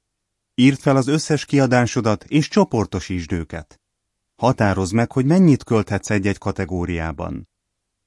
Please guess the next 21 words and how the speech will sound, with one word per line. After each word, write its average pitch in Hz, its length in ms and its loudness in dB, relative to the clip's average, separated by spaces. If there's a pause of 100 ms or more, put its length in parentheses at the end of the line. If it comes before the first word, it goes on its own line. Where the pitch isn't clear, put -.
(160)
Ha 110 120 -4
egy 104 160 0
kategóriában 117 880 2
többet 143 360 2
költesz 131 420 0
a - 60 0
tervezetnél, 113 840 0 (220)
egy 165 200 -2
másikból 104 600 0
pótold 92 500 -4
a 85 40 -2
hiányt. 80 600 -8 (880)
Például, 113 540 4
ha 92 140 -2
többet 104 480 -2
költöttél 139 600 2
üzemanyagra 127 760 4
ahhoz 160 340 2
képest, 107 460 -2
amit 92 240 -2
meghatároztál, 117 1080 0